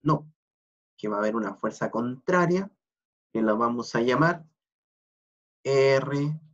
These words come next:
P I. ¿Cómo es eso, profesor? Obvio. Ahora está equilibrado,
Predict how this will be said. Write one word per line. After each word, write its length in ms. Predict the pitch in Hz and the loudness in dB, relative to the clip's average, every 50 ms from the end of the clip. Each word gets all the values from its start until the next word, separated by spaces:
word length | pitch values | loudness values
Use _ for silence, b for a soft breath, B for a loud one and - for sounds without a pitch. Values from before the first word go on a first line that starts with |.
| _ _ _ _ _ _ | _ _ _ _ _ _
P 400 | 120 120 123 123 123 - - _ _ _ _ | -2 -2 0 -2 -4 -6 -10 _ _ _ _
I. 260 | 120 117 101 - - _ _ _ _ _ _ _ _ _ _ _ | -8 -6 -6 -6 -8 _ _ _ _ _ _ _ _ _ _ _
¿Cómo 260 | - 160 170 160 143 | -8 -6 -4 -4 -4
es 80 | 139 143 | -4 -6
eso, 160 | - - 135 | -6 -8 -6
profesor? 440 | 123 127 131 131 - - 165 - - _ | -6 -6 -8 -8 -10 -10 -10 -12 -12 _
Obvio. 420 | - - - 233 190 160 151 - - _ b b b b b b b b b _ | -4 -4 -2 -2 -2 -4 -4 -8 -12 _ b b b b b b b b b _
Ahora 380 | - 113 110 117 143 185 214 208 | -2 0 2 4 4 4 4 2
está 180 | 202 - - | 0 0 0
equilibrado, 760 | 190 185 190 185 175 180 180 170 170 170 170 175 180 196 190 | 0 2 2 2 2 2 2 2 2 0 0 0 -2 -4 -6